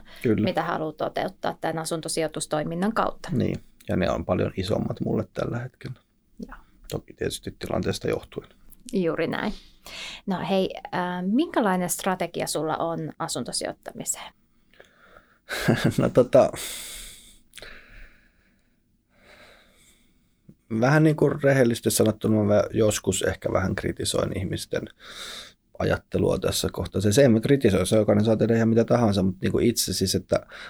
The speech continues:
Speaker 1: aika moni lukittautuu aika vahvasti johonkin tiettyyn, että mä teen vaan tällaista. Ja tota, siinä ei ole mitään hyvää,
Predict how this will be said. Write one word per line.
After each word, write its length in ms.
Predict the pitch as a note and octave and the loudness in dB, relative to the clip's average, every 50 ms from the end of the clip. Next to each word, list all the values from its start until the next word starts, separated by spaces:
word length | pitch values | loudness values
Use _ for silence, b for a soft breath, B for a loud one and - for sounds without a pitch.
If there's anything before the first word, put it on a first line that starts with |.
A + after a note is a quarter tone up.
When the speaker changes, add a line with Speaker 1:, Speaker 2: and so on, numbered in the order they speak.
| B - | B -2
Speaker 1:
aika 200 | - A#2 - A#2+ | 0 2 4 4
moni 320 | A#2+ C3 C#3+ D#3 C#3+ A2+ | 6 6 6 6 6 6
lukittautuu 1080 | G#2+ A#2 A#2 - B2+ G#2 F2+ - _ - F2 F2 F2+ - - F#2 F2+ E2+ - - - - _ _ _ _ _ _ _ | 6 6 6 4 2 0 0 0 _ 2 2 2 2 0 -2 -2 -2 -2 -2 -4 -8 -16 _ _ _ _ _ _ _
aika 260 | G#2 G2+ - G2+ F#2 | -4 -2 0 0 2
vahvasti 600 | G2 A2+ A#2 A2+ A2 - - - - - - - - | 4 6 4 4 4 2 0 -2 -2 -2 -4 -4 -2
johonkin 300 | - F#2 F2+ - E2+ - _ | -2 -2 -2 -4 -8 -10 _
tiettyyn, 560 | - F#2+ F#2+ F#2 F#2 - _ - - - - | -2 0 2 2 0 -2 _ -6 -4 -4 -4
että 120 | - - - | -4 -4 -6
mä 100 | - - | -6 -4
teen 360 | - - F2+ - - - - | -2 0 0 0 -2 -2 -4
vaan 240 | - - - - - | -6 -6 -6 -4 -4
tällaista. 560 | - - - - - - - - - - D3+ - - - _ _ _ _ _ _ _ _ _ _ _ _ _ _ _ _ _ _ _ _ _ _ _ - | -2 -2 -2 0 0 0 0 0 2 2 0 0 -2 -10 _ _ _ _ _ _ _ _ _ _ _ _ _ _ _ _ _ _ _ _ _ _ _ -2
Ja 200 | - - F2+ - | 0 0 0 2
tota, 500 | - - F#2 - - F#2 F2+ D#2+ B1 - - B B B B B B B B B B B B B B B B B B B B B _ _ _ _ _ _ _ - | 0 -2 -2 2 4 4 6 6 6 4 0 B B B B B B B B B B B B B B B B B B B B B _ _ _ _ _ _ _ -2
siinä 200 | - C#3 C#3 C#3+ | 0 2 2 4
ei 60 | A#2+ | 4
ole 80 | G2 G#2 | 4 4
mitään 320 | A2 A2+ - - F#2+ F#2 | 2 2 2 2 2 4
hyvää, 340 | G#2 G#2 B2 C3+ C3+ D3 D3 | 2 4 6 6 6 6 6